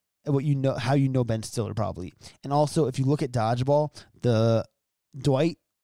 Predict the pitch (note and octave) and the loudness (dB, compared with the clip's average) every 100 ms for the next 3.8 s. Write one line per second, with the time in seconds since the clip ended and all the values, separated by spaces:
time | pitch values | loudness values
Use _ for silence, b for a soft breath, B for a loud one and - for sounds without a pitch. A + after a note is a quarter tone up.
0 | _ - C3 A#2+ C#3+ D3+ C#3 C3 C3+ - | _ -10 -6 -2 0 0 0 -2 -2 -4
1 | A#2+ - D3+ D3+ - D3+ D3 E3+ E3 D#3 | -4 0 0 0 -4 -4 0 2 2 0
2 | C3+ B2+ C3 C3 - D#3+ C3 E3 D#3+ D#3 | -2 -4 -6 -6 -8 -10 -6 -2 0 2
3 | C3+ B2 B2+ C#3+ D3+ C3+ B2 A#2 | 0 -2 -2 -2 -2 -4 -4 -6